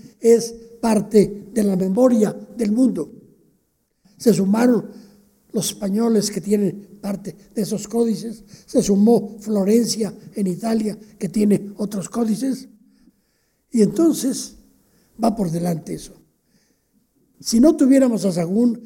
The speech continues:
no sabríamos muchas cosas del mundo indígena. Fíjense este manuscrito que está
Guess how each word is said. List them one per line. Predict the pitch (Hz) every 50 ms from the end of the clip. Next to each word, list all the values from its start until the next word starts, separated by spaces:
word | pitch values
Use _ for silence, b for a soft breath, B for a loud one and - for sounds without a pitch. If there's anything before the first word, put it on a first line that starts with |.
| - - -
no | 247 262 233
sabríamos | - 208 202 185 202 233 240 220 202 - - - - - - -
muchas | 262 277 - - 214 - -
cosas | - 226 226 202 190 202 180 - - b b b b
del | b 196 185
mundo | 196 226 220 202 180
indígena. | 165 175 202 190 - - - - _ _ _ _ _ _ _ _ _ _ _ _ _ _ _ _ _ _ _ _ _ _ _ _ _ _ _ _ _ _ _ _ _ _ _ _ _
Fíjense | - 285 254 240 240 208 - 226
este | 220 226 247
manuscrito | 208 196 180 175 160 - - 202 208 196 - 202 180 156 - - - - - _ _ _ _ _ _ _ _ _ _ _
que | - 202
está | - - 240 220 208 185 - - -